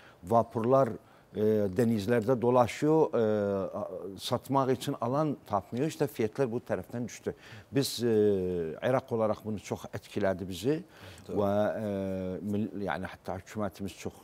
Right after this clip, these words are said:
Speaker 1: zaman borca tarafı üzleşti. Eğer içten olsun, eğer dıştan olsun, bilir hani parlamento bir oturuşunda, e, tam bunu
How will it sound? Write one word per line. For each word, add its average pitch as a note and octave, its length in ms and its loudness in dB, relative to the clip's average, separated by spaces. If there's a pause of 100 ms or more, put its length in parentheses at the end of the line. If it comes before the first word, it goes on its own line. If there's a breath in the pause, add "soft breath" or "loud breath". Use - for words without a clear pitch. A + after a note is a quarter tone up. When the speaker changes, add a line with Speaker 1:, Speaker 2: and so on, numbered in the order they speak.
(120)
Speaker 1:
zaman F#2+ 400 -4
borca G2+ 260 -2
tarafı F#2 380 -6
üzleşti. F#2 560 -2
Eğer G2 360 -2
içten - 440 -6
olsun, F#2+ 440 -8
eğer F#2+ 300 -4
dıştan - 280 -8
olsun, G2+ 360 -8 (440 loud breath)
bilir G#2+ 240 4
hani A2 280 0
parlamento G#2+ 720 -2
bir G#2 80 -2
oturuşunda, G2 880 -2 (520 loud breath)
e, F2+ 60 -4 (920)
tam A2+ 200 0
bunu G#2+ 160 -2